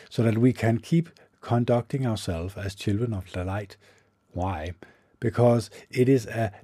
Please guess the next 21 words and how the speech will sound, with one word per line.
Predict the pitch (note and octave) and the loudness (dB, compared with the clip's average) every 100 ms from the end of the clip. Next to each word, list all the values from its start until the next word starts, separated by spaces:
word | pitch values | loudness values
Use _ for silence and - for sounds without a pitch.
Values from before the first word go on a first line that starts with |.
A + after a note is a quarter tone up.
| - | 0
definite | C3+ C#3 D#3 | 2 4 0
challenge | - D#2 E2 G2+ - | -2 -6 -4 -4 -2
to | A2 | 0
remain | G2+ G#2 A2 | 2 2 2
clean | G#2+ - C#3 C#3+ C3+ | 0 0 4 4 2
in | G#2 | -2
this | G2+ G#2 - | -2 -2 -4
immoral | A2+ B2 A2+ A#2 F#2+ | -4 -2 -2 -2 -4
world. | F2+ F#2 D#2 D2+ _ _ _ _ _ _ _ | -4 -6 -6 -12 _ _ _ _ _ _ _
Holy | - G2+ C3 | -2 2 2
Spirit | - A2+ A2 | 2 2 2
can | - F#2 | 0 -4
help | E2+ A#2+ A#2+ | 4 4 4
us | G#2 | 0
to | - G2 | -2 -8
combat | - B2 B2 D#2 | 0 0 0 -4
the | - | -8
thinking | E2+ - A#2 A#2+ A#2+ | -6 0 2 2 0
of | B2 - | -2 -2
the | |
world, | G2 G2 - | -2 -4 -6